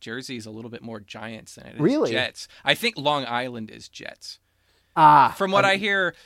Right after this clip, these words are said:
Speaker 1: like,
Speaker 2: okay.
Speaker 1: Long Island and that kind of area, that's all Jets territory. Like, the Jets and the
Speaker 2: Mm.
Speaker 1: Mets are kind of similar. Like, Jets fans and Mets fans tend to be the same. And
Speaker 2: Sure.
Speaker 1: then there's Giants fans and Yankees fans. So it, it's kinda, like, on those similar divides.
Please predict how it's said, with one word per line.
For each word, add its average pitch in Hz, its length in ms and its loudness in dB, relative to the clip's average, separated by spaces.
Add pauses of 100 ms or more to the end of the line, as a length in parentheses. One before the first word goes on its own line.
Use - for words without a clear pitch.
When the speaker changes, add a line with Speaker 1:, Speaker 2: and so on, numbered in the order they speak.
(100)
Speaker 1:
like, 131 200 -2
Speaker 2:
okay. 110 240 -6
Speaker 1:
Long 147 360 -4
Island 127 680 -6 (340)
and 110 520 -10
that 127 200 -8
kind 120 160 -8
of - 80 -10
area, 110 360 -6
that's 117 560 -8
all 107 560 -8 (360)
Jets 120 420 -10
territory. 107 520 -12
Like, 117 200 -16
the 127 80 -12
Jets 135 340 -6
and 143 120 0
the 127 40 -4
Speaker 2:
Mm. 113 80 -6
Speaker 1:
Mets 117 320 -8
are 113 80 -12
kind 110 200 -14
of 104 80 -18
similar. 110 560 -14 (600)
Like, 110 200 -10 (160)
Jets 127 300 -12
fans 113 360 -8
and 110 120 -12
Mets 113 240 -10
fans 104 380 -14
tend 110 280 -14
to 101 180 -14 (220)
be 117 140 -10
the 104 100 -14
same. 107 220 -14
And 104 120 -8
Speaker 2:
Sure. 143 160 8
Speaker 1:
then 110 140 6
there's 104 220 -8
Giants 110 360 -10
fans 104 300 -14
and 110 140 -20
Yankees 113 400 -16
fans. - 360 -20
So 123 140 -10
it, 131 120 -14
it's 139 180 -14
kinda, 156 220 -6
like, 131 200 -6
on 120 140 -10
those 113 220 -12
similar 113 380 -14
divides. - 760 -18